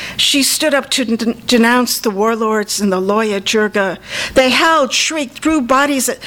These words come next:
bottles at her. A mob surrounded her house to rape and lynch,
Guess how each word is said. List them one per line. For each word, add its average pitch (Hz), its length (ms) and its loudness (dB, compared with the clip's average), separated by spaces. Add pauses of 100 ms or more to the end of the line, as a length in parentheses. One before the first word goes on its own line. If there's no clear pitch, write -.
(140)
bottles 285 420 2
at 220 140 -2
her. 208 120 -4 (200)
A 247 80 4
mob 302 280 4
surrounded 294 420 -2
her 240 100 0
house 302 260 -2
to 269 140 -4
rape 370 320 -2
and 240 180 0
lynch, 415 360 -4